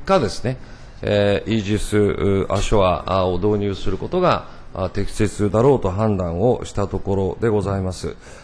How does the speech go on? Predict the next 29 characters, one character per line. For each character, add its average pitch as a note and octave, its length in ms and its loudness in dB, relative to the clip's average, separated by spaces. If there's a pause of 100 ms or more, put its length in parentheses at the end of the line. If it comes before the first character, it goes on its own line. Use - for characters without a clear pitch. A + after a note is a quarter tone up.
(240)
で、 B2+ 380 0
あ C3 100 0
の、 C3 120 2
先 C#3 240 -2
ほ E3+ 100 4
ど E3+ 80 4
も E3+ 320 4
申 E3+ 60 -4
し F3 40 -4
上 E3+ 80 0
げ E3 80 2
ま E3 140 0
し - 100 -12
た A#2+ 100 2
よ A2 240 4
う G2 40 0
に、 G#2+ 320 0
イ - 60 -10
ー G#2+ 380 -2
ジ D3 140 -6
ス・ - 340 -4
ア A#2 80 -2
シ - 160 -4
ョ D3 60 2
ア G#2+ 180 2
は、 A2 280 0 (500)
え A2+ 300 0
ー、 - 40 -4
一 A2 60 -8